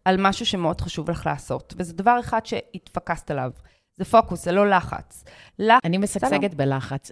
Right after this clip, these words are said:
Speaker 2: זה, זה פשוט, אני מבינה את מה שאת אומרת, ואני חושבת שרוב האנשים הם כמוך. יש אבל יחידי סגולה, ואני פשוט, חשוב לי כן לתת את הקול הזה,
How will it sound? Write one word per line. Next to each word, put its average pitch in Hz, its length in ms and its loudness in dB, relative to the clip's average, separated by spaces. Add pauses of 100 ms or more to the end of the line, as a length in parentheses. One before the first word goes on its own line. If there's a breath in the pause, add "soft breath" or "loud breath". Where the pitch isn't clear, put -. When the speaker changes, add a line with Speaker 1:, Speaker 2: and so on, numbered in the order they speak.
Speaker 2:
זה, 160 160 -4 (580 loud breath)
זה 165 120 0
פשוט, 202 300 0
אני 175 160 2
מבינה 175 240 2
את 220 100 -2
מה 202 80 0
שאת - 120 -6
אומרת, 190 220 0
ואני 170 100 0
חושבת 190 160 -8
שרוב 180 300 -2
האנשים 185 300 -2
הם 180 100 -2
כמוך. 165 480 -4 (380 soft breath)
יש 202 280 0
אבל 196 200 -4
יחידי 175 380 -2
סגולה, 160 480 -4
ואני 156 180 -2
פשוט, 170 280 -6
חשוב 180 300 -6
לי 180 80 -6
כן 185 140 -6
לתת 180 220 -4
את 175 100 -4
הקול 196 260 -2
הזה, 226 220 -6